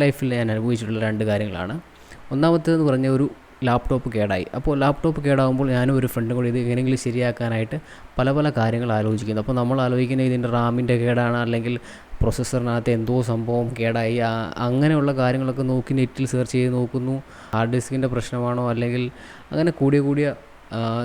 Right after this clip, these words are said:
സംഭവങ്ങളാണ് നമ്മൾ സെർച്ച് ചെയ്ത് നോക്കുന്നത്. പക്ഷേ കം-, ലാപ്ടോപ്പ്, ആ, റിപ്പയർ ചെയ്യാനായിട്ട് ആദ്യം ചെയ്യേണ്ടത് അതിൻ്റെ എന്താണ് പവർ കേബിൾ ഉണ്ടല്ലോ, ആ കേബിൾ വർക്കിംഗ് ആണോ നോക്കുക. അത് കഴിഞ്ഞിട്ട് അത് കണക്ട് ചെയ്യുന്ന ബാറ്ററിയുടെ ആ ഒരു ഭാഗം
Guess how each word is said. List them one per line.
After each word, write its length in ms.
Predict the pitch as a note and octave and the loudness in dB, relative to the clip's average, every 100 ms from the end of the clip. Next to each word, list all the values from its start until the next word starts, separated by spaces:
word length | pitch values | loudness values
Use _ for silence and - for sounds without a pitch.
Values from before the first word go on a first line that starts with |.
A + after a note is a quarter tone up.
| A#2 | -2
സംഭവങ്ങളാണ് 520 | G#2+ A2 A#2+ A#2+ G#2 A2+ | -4 -2 -2 0 -2 -2
നമ്മൾ 140 | A2+ A#2 A#2 | -2 -2 -2
സെർച്ച് 200 | G#2+ A#2 | -2 -2
ചെയ്ത് 120 | G#2 F#2+ | -2 -2
നോക്കുന്നത്. 260 | G2 G2+ D3 | -4 -4 -4
പക്ഷേ 180 | - F#3+ D3+ | -2 -2 -2
കം-, 160 | C3+ B2 C3 | -4 -2 -2
ലാപ്ടോപ്പ്, 420 | C3 - D#3 D#3+ - B2+ | 0 0 0 -2 -4 -2
ആ, 60 | B2 B2 | 0 0
റിപ്പയർ 240 | A#2 C3 C3 | 2 2 4
ചെയ്യാനായിട്ട് 400 | C3 B2 B2 B2 A2 | 4 4 2 2 2
ആദ്യം 200 | A2 C3+ B2+ | 2 0 0
ചെയ്യേണ്ടത് 320 | A2+ A2+ A#2+ A2 | 0 0 0 0
അതിൻ്റെ 280 | A2 A2+ - - - - - - - - | 0 -4 -8 -12 -20 -18 -18 -20 -16 -6
എന്താണ് 240 | A2+ A#2 A2 G2 | -2 0 -2 2
പവർ 200 | A2 A#2+ C#3 | 4 4 2
കേബിൾ 280 | B2 A#2+ B2+ A#2 | 2 2 2 0
ഉണ്ടല്ലോ, 240 | G#2 G2+ F#2+ | 0 0 0
ആ 40 | - | -2
കേബിൾ 340 | - A2+ B2+ C#3+ B2+ | 0 0 2 2 2
വർക്കിംഗ് 320 | A2 - A#2 | 0 -2 -2
ആണോ 140 | G#2+ A2 G#2 | 0 0 0
നോക്കുക. 300 | G2 - F#2 - A2+ | -2 -2 -6 -2 -2
അത് 100 | C3 | 0
കഴിഞ്ഞിട്ട് 420 | A#2+ A#2 A#2 A#2 B2+ - - - - G#2+ | 0 -2 -4 -4 -6 -8 -20 -20 -8 -6
അത് 80 | A#2+ | -4
കണക്ട് 280 | A2+ A2 A2 C3 | -2 -2 0 0
ചെയ്യുന്ന 240 | A#2 A2+ A2 | 2 0 2
ബാറ്ററിയുടെ 540 | G#2 A2+ - B2+ B2+ A#2+ | 2 2 2 2 4 4
ആ 20 | A2+ | 4
ഒരു 120 | A2+ G#2+ | 2 2
ഭാഗം 280 | G#2+ G#2 G2+ | 2 0 -2